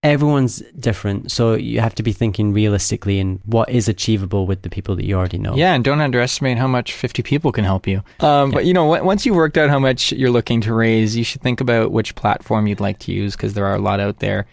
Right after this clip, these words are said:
Speaker 1: Yeah, there's definitely a lot of them. I mean, l-, like we touched on earlier, some offer an all or nothing kind of campaign where, you know, it, you have to raise all the money or you don't get anything. Others will let you keep whatever you raise regardless of whether you hit your target or not. So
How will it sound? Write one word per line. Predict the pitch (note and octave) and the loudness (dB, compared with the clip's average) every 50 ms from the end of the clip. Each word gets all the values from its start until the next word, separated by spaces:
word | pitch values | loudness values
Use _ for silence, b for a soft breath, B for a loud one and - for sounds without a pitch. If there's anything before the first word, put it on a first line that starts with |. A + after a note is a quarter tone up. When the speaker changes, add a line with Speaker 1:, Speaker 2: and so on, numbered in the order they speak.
| b b b | b b b
Speaker 1:
Yeah, | - B2 A2+ F#2 F#2 | 0 0 2 2 2
there's | G#2 C#3+ D3+ D3 | 2 2 2 2
definitely | F3 F3+ E3 D#3+ E3 | 2 2 2 4 4
a | D3 B2+ | 4 4
lot | A#2 A2 | 4 4
of | A2+ | 4
them. | A2 A#2 A2+ A#2 - | 4 4 2 2 2
I | B2 | 2
mean, | A#2 A#2+ A#2+ A#2 A#2 - - - _ - | 4 4 4 2 2 0 -4 -12 _ -8
l-, | - G2+ F#2 - B2+ | -4 -2 0 0 2
like | C3 C3+ C3 | 2 2 2
we | A#2 B2+ | 2 2
touched | B2+ - C3+ C3 - | 2 2 2 2 2
on | C3 A#2+ | 2 2
earlier, | A#2+ A#2 A2+ A2+ | 4 4 2 2
some | - - C#3 B2+ B2 | 2 2 4 4 4
offer | B2 A#2 - C3 A#2+ | 2 2 2 2 2
an | A#2 | 2
all | - A#2+ A#2+ A#2+ A#2 | 2 2 2 4 4
or | A2+ | 4
nothing | A2+ A2+ A2 - C3 B2 A#2+ | 2 2 0 2 2 2 2
kind | - B2+ A#2+ A#2 | 2 2 0 0
of | A#2 | 0
campaign | - B2 A#2+ A2+ - B2 B2 B2 B2 B2 A#2 | 0 0 0 2 2 2 4 4 4 4 4
where, | A2+ G#2+ G#2 G#2 G#2 G2 - - - - - | 4 4 4 2 2 0 -2 -6 -16 -16 -8
you | - A2 | -4 -2
know, | G#2 F#2+ F#2 - - - _ - - - - | 0 0 -2 -4 -6 -14 _ -20 -16 -6 -6
it, | A#2+ - - | -6 -4 -2
you | - A2+ G#2+ | 0 0 0
have | - - B2 A#2+ - | 2 0 0 0 0
to | - A#2+ | 0 2
raise | A#2 A#2+ A2+ G#2 | 2 2 4 4
all | A#2 A2 | 4 4
the | A2 G#2+ | 4 4
money | A2 A2 A2+ A2+ | 2 2 2 2
or | G#2+ | 2
you | G#2 G2+ G2 | 2 2 2
don't | G#2 G2 F#2+ | 0 0 0
get | - G2+ G2 | 0 0 2
anything. | G#2 A#2 B2 A#2+ - C3+ C3+ C#3 C#3 C3 B B B B B B - - | 2 0 0 0 0 0 0 0 0 -2 B B B B B B -12 -4
Others | - C3+ C3+ C3+ C3 A#2 | -2 0 2 2 2 2
will | - B2 | 2 2
let | A#2 A#2 G2 | 4 4 2
you | A2 G#2+ | 0 -2
keep | - - A2 G2+ - | 0 0 -2 0 2
whatever | G2+ G2+ G2+ G#2 | 2 2 2 2
you | G#2 G2+ G2 | 2 2 2
raise | G2+ G2+ F#2+ F#2+ | 2 2 2 0
regardless | G#2 F#2 G#2 G2+ G2 G2 G2 F#2+ - | 0 0 2 2 2 2 0 -2 -2
of | G2 G2 | 0 0
whether | G2+ F#2 F2 | 0 0 0
you | E2+ | 0
hit | F#2+ - | -2 0
your | - G#2 | 0 -2
target | G2+ - G2+ G2+ G2 - F2+ | -2 0 0 0 0 0 0
or | G2 | 0
not. | G2+ G2+ G2+ G2 - - | 2 2 2 0 0 0
So | - A#2+ A2+ G2+ | 0 0 0 0